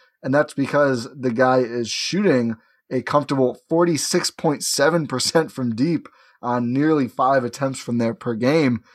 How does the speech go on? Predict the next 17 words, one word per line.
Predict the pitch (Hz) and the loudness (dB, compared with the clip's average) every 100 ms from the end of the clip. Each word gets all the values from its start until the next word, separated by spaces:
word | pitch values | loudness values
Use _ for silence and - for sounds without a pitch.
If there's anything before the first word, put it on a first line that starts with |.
| _ | _
He | 127 | -6
can | 123 113 | -2 0
do | 123 | 2
it | 117 | 2
off | 107 - _ | -2 -6 _
movement. | 127 123 165 190 190 170 | -8 0 2 4 2 2
He | |
can | 120 | 0
do | 113 | 0
it | 110 | 0
off | 107 | -2
the | - | -8
catch. | - 190 196 185 - - _ | -4 0 0 -2 -10 -20 _
His | 131 - | -8 -6
floater | - 127 156 | -2 2 2
game's | 175 185 185 180 - - | 2 2 0 -2 -6 -12
looking | 131 160 190 415 | -4 -2 -2 -4